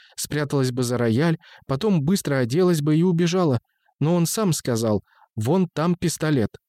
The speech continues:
Кто же его туда положил? Он. Для чего? Чтобы я выстрелила. А зачем ему это было нужно? Чтобы придать всей авантюре трагический финал. Дон Хуан — любитель трагических финалов.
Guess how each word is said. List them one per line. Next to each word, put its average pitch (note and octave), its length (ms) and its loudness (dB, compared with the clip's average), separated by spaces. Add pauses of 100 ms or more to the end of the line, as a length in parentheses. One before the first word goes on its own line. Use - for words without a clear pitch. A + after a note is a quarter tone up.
(360)
Кто B3+ 220 -2
же D#3+ 100 0
его C3+ 160 2
туда C#3+ 240 -2
положил? E3 460 0 (360)
Он. D#3+ 240 2 (360)
Для C#3+ 180 -2
чего? G#3 300 0 (260)
Чтобы D#3 300 -2
я F3 120 0
выстрелила. G2+ 640 0 (340)
А C#3 120 -2
зачем F#3+ 360 -2
ему B2+ 300 2
это C#3 220 -2
было D3+ 240 2
нужно? C3 380 0 (360)
Чтобы G#2+ 300 -2
придать A2+ 640 -2
всей B2+ 300 -4
авантюре A#2 580 0
трагический A#2 640 -2
финал. B2 400 -2 (420)
Дон F3 240 2
Хуан — F#3+ 260 2
любитель F3 460 0
трагических G#2 640 -2
финалов. F2 380 0